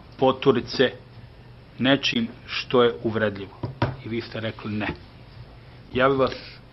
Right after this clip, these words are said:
pitao da kažete sudu zbog čega smatrate da taj termin niste upotrebili u negativnom kontekstu.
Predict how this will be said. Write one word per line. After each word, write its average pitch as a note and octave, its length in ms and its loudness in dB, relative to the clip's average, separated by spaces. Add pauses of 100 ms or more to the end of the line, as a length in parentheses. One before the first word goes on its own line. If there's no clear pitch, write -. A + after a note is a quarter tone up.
(120)
pitao C3 420 0 (1160)
da A#2 180 -4 (120)
kažete A#2+ 540 6
sudu B2 360 -2
zbog G#2 240 -6
čega C3 460 2 (580)
smatrate A2+ 640 0 (160)
da G#2 140 -10 (100)
taj B2 260 6 (200)
termin A2 400 -2 (560)
niste A#2 500 0 (120)
upotrebili A2 720 -4 (180)
u A2 100 -8 (1400)
negativnom A2 600 -2
kontekstu. - 580 -14